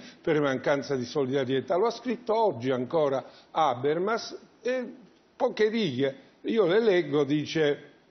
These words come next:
"Il governo di Berlino rifiuta di supera-, di recuperare i ritardi in materia di solidarietà e non sa decidersi a correggere la propria ostinata politica di risparmio,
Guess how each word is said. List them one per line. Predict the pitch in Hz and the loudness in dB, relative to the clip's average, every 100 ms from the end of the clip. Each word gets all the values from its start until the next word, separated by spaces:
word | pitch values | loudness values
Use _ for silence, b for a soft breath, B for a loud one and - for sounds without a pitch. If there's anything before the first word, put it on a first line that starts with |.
| - - | -20 -6
"Il | 180 | 0
governo | 180 214 269 285 247 | 4 4 4 2 2
di | 185 | 2
Berlino | 170 165 151 151 143 131 127 147 - - | 0 2 2 0 0 0 -2 -4 -6 -14
rifiuta | - 202 254 - 247 185 123 143 | -4 0 0 0 0 0 2 0
di | 143 | 0
supera-, | - 208 175 214 202 175 | -6 -4 2 4 4 2
di | 165 185 | -2 2
recuperare | 190 196 185 214 202 180 139 | 2 2 -2 0 2 2 2
i | 165 | 0
ritardi | 190 185 214 185 135 135 | -2 -2 2 2 2 -2
in | 147 | -2
materia | 165 170 233 233 170 | 0 0 2 4 2
di | 147 | 0
solidarietà | 143 190 190 196 220 233 254 302 226 - - - | -4 -2 -2 0 0 0 -2 -2 -2 -4 -16 -2
e | 226 | 0
non | 247 262 | 2 0
sa | - 220 | 0 0
decidersi | 156 214 - 220 185 151 131 - | 2 0 0 -4 0 0 0 0
a | 196 | 0
correggere | 202 233 226 170 131 165 | 2 2 2 2 2 2
la | 185 214 | 2 2
propria | 220 190 127 180 | 2 0 2 -2
ostinata | - 220 220 185 - 196 | -2 -4 0 0 0 -2
politica | 247 247 302 233 185 190 | 0 0 0 -2 0 0
di | 170 | 0
risparmio, | 190 180 - 180 143 135 147 170 | -2 -4 -2 2 2 2 0 -2